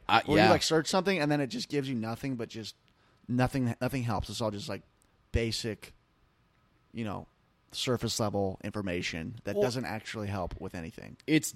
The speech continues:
Speaker 1: all diluted. I agree.
Speaker 2: Right.
Speaker 1: But also, in some situations, it's overwhelming how di-, like,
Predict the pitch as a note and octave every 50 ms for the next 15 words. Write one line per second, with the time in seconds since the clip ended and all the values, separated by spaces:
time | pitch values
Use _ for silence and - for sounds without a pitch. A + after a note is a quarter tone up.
0 | F#2+ - C3 C3+ C#3 A#2+ A#2+ G#2 F#2 F#2 G2 E2 - - - - - D#2 G2+ F#2+
1 | E2+ F2 F#2 F2+ - - F2+ F2 D2 A#2 B2+ C3+ C3+ C3+ - D3+ C#3 C3+ B2 B2
2 | - _ _ _ - A2+ A#2 A2 G2 A2 A2 G#2 A2+ G2+ - F#2 F2+ F#2+ F#2+ F#2+
3 | - G2 F2+ F2 D#2+ - - - - _ _ _ _ _ _ _ _ _ _ _
4 | _ _ _ _ _ _ _ _ _ - - - - - F#2+ G#2 F2+ F#2+ F2+ D#2
5 | E2 F#2 F#2 E2+ D#2+ C2 B1 - - D2+ - D2+ D2+ - - F#2+ - -